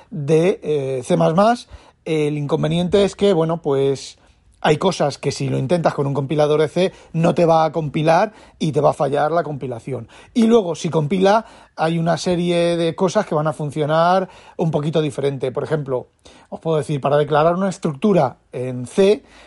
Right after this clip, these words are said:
pues tú declaras struct, el nombre de la estructura, abres llave, declarar los campos, cierras y luego le pones el nombre.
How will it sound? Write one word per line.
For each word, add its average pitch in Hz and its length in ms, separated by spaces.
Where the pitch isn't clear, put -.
pues 151 180
tú 165 200
declaras 190 580
struct, 208 540
el 147 140
nombre 151 220
de 151 80
la 156 80
estructura, 226 720
abres 147 320
llave, 208 420
declarar 156 400
los 160 140
campos, 214 720
cierras 208 800
y 170 120
luego 170 240
le 190 80
pones 175 320
el 147 80
nombre. 143 480